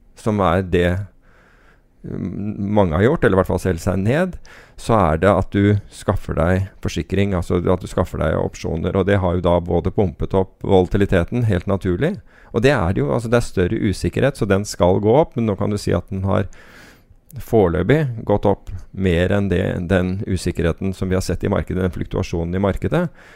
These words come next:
Men vi ser endringer i markedet, og det, det merker jeg for egen del også. Jeg ser blant annet at selv om, eh, ratioen, eh, altså forholdet mellom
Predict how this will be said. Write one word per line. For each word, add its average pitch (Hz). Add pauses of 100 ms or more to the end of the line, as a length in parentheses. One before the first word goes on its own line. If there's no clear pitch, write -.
(100)
Men 107
vi 139
ser 113
endringer 98
i 110
markedet, 110
og 117
det, 120
det 110
merker 117
jeg 92
for 113
egen 98
del 104
også. 170 (760)
Jeg -
ser 98
blant 117
annet 92
at 113 (720)
selv 104
om, 117 (580)
eh, 104
ratioen, 104 (680)
eh, 98 (480)
altså -
forholdet 95
mellom 104